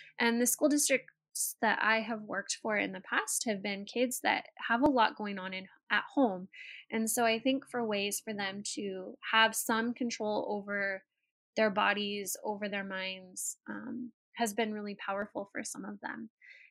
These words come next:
And so that's when I started to really, um, use it for just as part of the day,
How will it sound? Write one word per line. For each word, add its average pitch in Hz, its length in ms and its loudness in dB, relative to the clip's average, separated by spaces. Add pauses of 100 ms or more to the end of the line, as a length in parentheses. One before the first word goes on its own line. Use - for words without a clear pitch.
And 226 260 2
so 233 320 6
that's 247 320 6
when 262 140 4
I 226 80 2
started 208 500 0
to 214 140 -4
really, 190 640 -6 (180)
um, 208 460 -6 (560)
use 240 280 6
it 240 200 8 (180)
for 202 680 0 (100)
just 247 360 2
as 226 340 6
part 233 260 0
of 220 240 0 (640)
the 214 80 2
day, - 360 -4